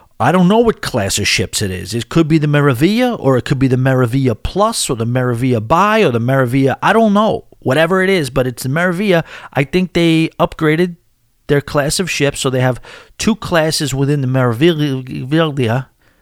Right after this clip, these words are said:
class of ships. And the Virtuosa is on that next level one. It's a little bit bigger. I don't know. But they call in this robot Rob. And again, talking about originality.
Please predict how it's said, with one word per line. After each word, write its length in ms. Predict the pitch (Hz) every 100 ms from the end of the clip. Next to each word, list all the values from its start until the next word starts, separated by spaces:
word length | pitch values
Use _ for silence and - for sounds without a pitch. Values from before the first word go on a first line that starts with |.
| _
class 320 | - 139 131
of 120 | 139 117
ships. 480 | 107 113 - - - _ _ _ - - _ -
And 240 | 135 131
the 200 | 131 143 -
Virtuosa 840 | 139 151 - 143 156 147 127 117 - -
is 120 | 135 131
on 180 | 135
that 180 | 131 110
next 280 | 117 113 -
level 280 | 104 101 98
one. 180 | 98 92
It's 140 | -
a 40 | 110
little 160 | 123
bit 160 | 131 120
bigger. 340 | 113 113 110 110 _ _ _ _ _ _ _ -
I 80 | 104
don't 120 | 101
know. 180 | 95 90 - - -
But 80 |
they 80 | 117
call 240 | - 208 226
in 60 |
this 180 | 196 -
robot 420 | 139 175 165 151 -
Rob. 480 | 107 120 98 78 - - _ _ _ -
And 140 | 123
again, 460 | 123 135 127 90 85
talking 420 | - 135 147 135
about 340 | 113 127 135 -
originality. 840 | 101 117 127 117 127 151 131